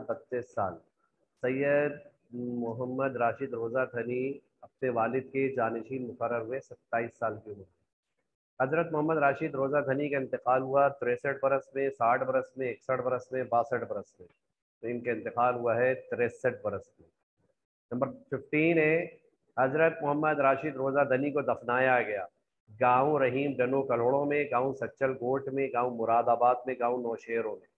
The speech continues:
तो इनको दफनाया गया गाँव रहीम डनो कलोड़ों।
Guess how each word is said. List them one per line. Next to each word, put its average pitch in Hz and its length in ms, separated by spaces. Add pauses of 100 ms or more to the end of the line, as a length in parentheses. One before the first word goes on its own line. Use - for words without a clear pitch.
(420)
तो 120 60
इनको 123 420
दफनाया 113 540
गया 123 300
गाँव 113 360
रहीम 123 460
डनो 113 300 (100)
कलोड़ों। 110 380